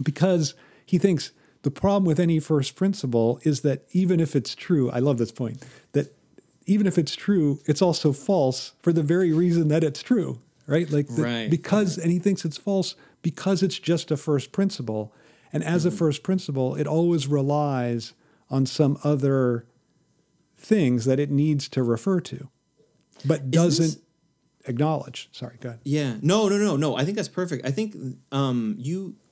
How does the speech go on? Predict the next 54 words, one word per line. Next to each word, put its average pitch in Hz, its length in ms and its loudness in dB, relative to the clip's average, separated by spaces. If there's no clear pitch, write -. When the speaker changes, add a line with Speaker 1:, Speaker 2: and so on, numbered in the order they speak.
Speaker 2:
um, 120 440 -6
you 135 120 -6
may 156 100 -6
know 151 180 -4
this. 131 360 -8
Well, 110 180 -6
no, 107 360 -8
you 120 140 -6
probably 107 260 -6
will 95 180 -10
know 110 140 -8
this 104 100 -6
better 107 180 -6
than 101 140 -8
me. 98 180 -12
Uh, 113 300 -4
about, 123 440 -2
uh, - 40 -8
Derrida 226 420 -4
writes 190 180 -8
something 196 180 -8
about 160 140 -8
the 101 80 -12
supplement 202 680 -6
that's 135 140 -4
very 131 340 0
similar 151 360 -6
to 180 60 -10
Speaker 1:
Correct. 127 420 2
Speaker 2:
that, 160 40 -8
right? 123 100 0
Speaker 1:
Yeah, 131 220 2
yeah. 120 180 0
Speaker 2:
Yeah, 147 360 2
yeah. 131 200 0
Which 131 200 -2
I 147 80 -2
think 147 160 -4
is 135 100 -4
a, 123 100 -2
is 123 120 -2
a 123 60 -2
really, 127 340 0
is 113 200 -8
a 117 60 -12
really 117 180 -8
good 113 140 -8
idea. 107 260 -4
Is 104 100 -6
that, 110 120 -6
like, 117 180 -6
this, 120 160 -6
the 127 160 -6
supplement, 127 680 -4